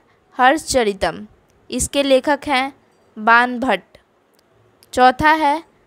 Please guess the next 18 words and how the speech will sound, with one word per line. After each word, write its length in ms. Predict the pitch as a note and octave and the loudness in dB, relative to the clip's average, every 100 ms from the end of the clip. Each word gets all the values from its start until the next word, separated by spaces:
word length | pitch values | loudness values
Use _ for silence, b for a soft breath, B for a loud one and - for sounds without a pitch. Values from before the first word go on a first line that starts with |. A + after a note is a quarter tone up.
| _ _ _ | _ _ _
राजतरंगिणी, 1200 | A3+ A#3+ B3 C#4+ D4 C4+ A#3+ A3 G#3 A3 G3 F3+ F#3+ _ _ - | -2 2 2 0 -4 -2 -2 -2 -6 -8 -8 -12 -16 _ _ -10
इसके 300 | A#3 - C4+ | -8 -4 -2
लेखक 380 | C#4 B3+ D4 D4 D4 | 2 2 2 -2 -2
हैं 260 | C4+ C#4+ - _ _ _ - | -4 -4 -12 _ _ _ 2
कल्हन। 560 | B3 A#3 A#3 F3+ A#3 - _ _ _ _ | 2 4 -2 -4 -8 -20 _ _ _ _
पांचवा 420 | A#3+ A#3+ A3+ C4 D4 | 0 0 2 2 2
है 340 | D4 C#4 F4+ _ _ _ _ _ _ | 0 -4 -6 _ _ _ _ _ _
कादम्बरी, 680 | B3+ A#3+ A#3 A#3 A3 F#3+ F3+ - _ _ _ - | 0 2 0 -2 -2 -4 -8 -14 _ _ _ -12
इसके 320 | A#3+ - C#4 | -12 -4 -2
लेखक 460 | C#4 B3+ D#4 C#4+ D4 | 0 0 0 -4 -2
हैं 280 | C4 B3+ - _ _ _ - | -2 -2 -6 _ _ _ -18
बान 440 | G#3+ A#3 A#3 C4+ D4 | -2 2 2 0 0
भट्ट 340 | D4 C#4+ - - G#3+ | 0 0 -4 -8 -4
और 140 | A#3 | -4
भूषण 460 | A3+ A#3+ - A3 G#3+ | -4 -6 -4 -4 -4
भट्ट। 340 | G3 - _ _ _ _ _ _ _ _ _ _ | -6 -8 _ _ _ _ _ _ _ _ _ _
छठा 440 | - C4+ A#3+ D#4 D#4 | -4 -2 0 0 2
है 280 | D4+ C#4 | 2 0